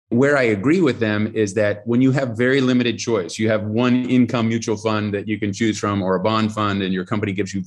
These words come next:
very limited options, that's a tough road, right? You're kind of being, you're not really investing. You're just basically choosing a few options and hoping for your best, right?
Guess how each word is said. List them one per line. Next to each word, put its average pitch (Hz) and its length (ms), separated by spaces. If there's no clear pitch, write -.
very 107 240
limited 101 300
options, 101 480
that's 127 180
a 127 40
tough 117 460
road, 98 400
right? 95 260
You're 101 140
kind 104 220
of 92 100
being, 92 300
you're 117 100
not 131 120
really 131 160
investing. 101 520
You're 95 120
just 98 260
basically 95 400
choosing 92 340
a 87 60
few 104 260
options 90 440
and 92 160
hoping 98 260
for 92 80
your 82 140
best, - 300
right? 95 180